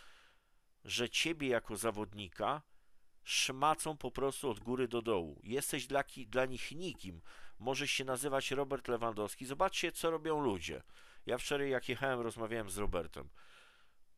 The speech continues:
Robertem T z Akademii, bo tam ktoś mi zarzucił, że sam ze sobą rozmawiam. Czasami też, ale rzadko. Najfajniej jest, jak się kłócimy.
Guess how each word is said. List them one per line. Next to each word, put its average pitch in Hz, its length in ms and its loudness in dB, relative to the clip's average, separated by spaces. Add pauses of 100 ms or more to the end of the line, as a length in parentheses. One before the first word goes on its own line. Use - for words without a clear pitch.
(720)
Robertem 107 520 -2
T 78 260 -2 (160)
z 87 120 -10
Akademii, 80 560 -8 (160)
bo 80 340 -14
tam 85 220 -8
ktoś - 280 -12
mi 85 80 -12
zarzucił, 82 420 -8
że 82 140 -8
sam 82 200 -10
ze 82 120 -10
sobą 73 280 -8
rozmawiam. 64 500 -14
Czasami 147 480 -4
też, 92 280 -4
ale 92 140 -2
rzadko. 82 420 -8 (540)
Najfajniej 131 640 6
jest, 123 120 -2
jak 120 120 0
się 113 120 -2
kłócimy. 85 640 -8